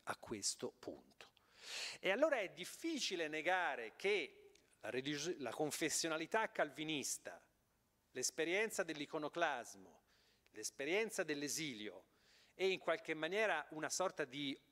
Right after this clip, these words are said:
contrapposizione a tutta una civiltà conosciuta attraverso la sol-, le so-, eh, le truppe spagnole, non abbia interferito nel maturare una scelta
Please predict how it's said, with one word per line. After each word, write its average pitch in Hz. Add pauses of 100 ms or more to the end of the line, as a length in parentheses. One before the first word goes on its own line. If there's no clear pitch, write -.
(140)
contrapposizione 156 (1200)
a -
tutta 233
una 139
civiltà 139
conosciuta 143
attraverso 143
la 110
sol-, 127
le 123
so-, -
eh, 117
le 120
truppe 170
spagnole, 104 (640)
non 185
abbia 151
interferito 175
nel 135
maturare 131
una 127
scelta 120